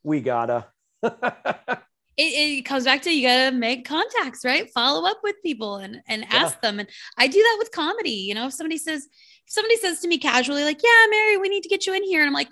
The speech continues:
Speaker 2: "Great. Here's my availability. I'll follow up with you on Monday." "Oh, I haven't heard from you yet. Let me follow up with you the next Monday." And it's persistent, but you got to, or they're gonna forget
Speaker 1: Mm-hmm.
Speaker 2: about you, you know?
Speaker 1: Yeah.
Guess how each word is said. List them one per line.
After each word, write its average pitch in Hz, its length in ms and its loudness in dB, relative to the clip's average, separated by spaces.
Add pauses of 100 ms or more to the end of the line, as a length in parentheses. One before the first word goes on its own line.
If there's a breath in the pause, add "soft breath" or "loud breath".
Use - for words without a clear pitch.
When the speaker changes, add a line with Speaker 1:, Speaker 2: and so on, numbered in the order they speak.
Speaker 2:
"Great. 240 720 2
Here's 285 260 2
my 320 100 4
availability. 240 760 4
I'll 202 80 4
follow 208 280 -2
up 202 100 -6
with 214 100 -4
you 247 100 4
on 233 120 4
Monday." 196 480 0 (420 loud breath)
"Oh, 233 60 0
I 240 40 4
haven't 226 160 2
heard 247 160 -2
from 302 100 0
you 320 100 4
yet. 349 160 2
Let 262 80 -2
me 277 80 -2
follow 277 260 -2
up 285 120 -8
with 269 120 -6
you 302 120 -2
the 320 80 -2
next 277 320 -4
Monday." 202 360 -4 (380 loud breath)
And 277 100 2
it's 285 140 0
persistent, 349 640 -2
but 277 180 -4 (100)
you 262 180 -2
got 269 260 2
to, 403 180 4
or 226 100 4
they're 269 120 2
gonna 339 160 0
forget 330 320 0
Speaker 1:
Mm-hmm. 539 60 -2
Speaker 2:
about 202 340 -2
you, 180 400 -4
you 233 160 -8
know? 214 260 -4
Speaker 1:
Yeah. 196 220 -4